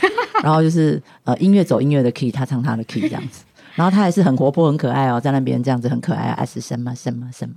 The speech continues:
一下来，那个网友马上传F B啊，什么I G马上 po 上，“好可爱哦，唱得好好听哦。”我心想说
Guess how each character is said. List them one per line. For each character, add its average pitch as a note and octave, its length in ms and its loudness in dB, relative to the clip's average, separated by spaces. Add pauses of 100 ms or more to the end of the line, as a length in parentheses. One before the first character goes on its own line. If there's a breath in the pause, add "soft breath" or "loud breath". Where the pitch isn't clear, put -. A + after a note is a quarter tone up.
一 C#3 60 -2
下 D3 260 0
来， G#2+ 260 -8 (200)
那 E3+ 100 -2
个 D3+ 220 0
网 C#3+ 160 2
友 C#3+ 100 4
马 B2 120 2
上 D3+ 120 4
传 C3+ 240 -6
F C#3+ 200 -2
B C3+ 200 0
啊， C3 160 -8
什 B2 60 -12
么 A#2 60 -10
I C3+ 140 -4
G C#3+ 140 -2
马 C3 80 0
上 C3 160 -2
po A#2+ 200 -14
上 C#3 160 -14 (180 soft breath)
，“好 A#3 140 -2
可 B3+ 200 0
爱 G#3+ 260 2
哦， D3+ 60 2
唱 A#3 180 2
得 F#3 60 4
好 E3+ 160 0
好 F#3+ 220 4
听 E3 300 0
哦。” - 120 -4 (220 soft breath)
我 D3 60 -16
心 D3+ 160 -2
想 C3+ 180 0
说 C#3 180 4